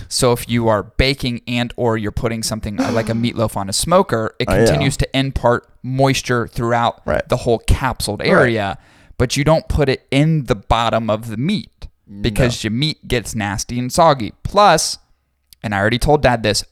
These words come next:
Speaker 1: before, if it's eighty twenty and the,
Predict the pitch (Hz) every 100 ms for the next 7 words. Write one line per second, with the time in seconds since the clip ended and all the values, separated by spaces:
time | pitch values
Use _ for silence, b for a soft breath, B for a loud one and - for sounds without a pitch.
0 | - 113 120 120 143 185 98 90 143 _
1 | _ _ _ _ _ _ - 127 - 117
2 | - 143 156 160 - - 170 175 107 87
3 | 110 _ 120 117 87